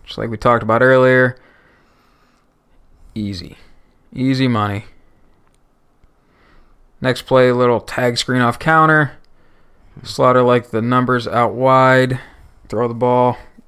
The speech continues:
pick up some easy yards. Just another smash action again. Get the ball in your hands, make a man miss.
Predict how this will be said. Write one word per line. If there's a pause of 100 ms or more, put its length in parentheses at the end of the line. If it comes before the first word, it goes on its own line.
(160)
pick
up
some
easy
yards. (2000)
Just
another
smash
action
again. (1300)
Get
the
ball
in
your
hands,
make
a
man
miss.